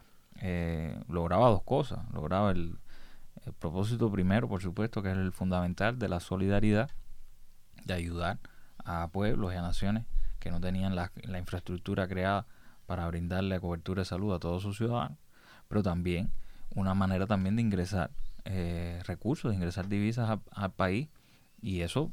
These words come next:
a-, ayudar a la economía nacional. Ellos identificaron muy rápido eso y, y sobre esa base, eh, han atacado de manera, eh, visceral ese, esa prestación de servicio, de, de servicios médicos.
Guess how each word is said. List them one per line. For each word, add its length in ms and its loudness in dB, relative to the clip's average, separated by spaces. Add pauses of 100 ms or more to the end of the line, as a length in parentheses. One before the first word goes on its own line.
(100)
a-, 240 0
ayudar 420 2
a 60 2
la 60 0
economía 840 0
nacional. 460 -6 (140)
Ellos 220 6
identificaron 680 4
muy 260 6
rápido 460 0
eso 180 -6 (640)
y, 540 -4
y 180 -6
sobre 300 -2
esa 140 4
base, 220 4 (140)
eh, 400 0
han 180 0
atacado 580 2
de 60 -2
manera, 640 -2 (640)
eh, 320 -6
visceral 600 -2 (680)
ese, 680 2
esa 260 -2
prestación 360 -6
de 60 -6
servicio, 400 -8
de, 380 -8
de 120 -6
servicios 440 -6
médicos. 420 -8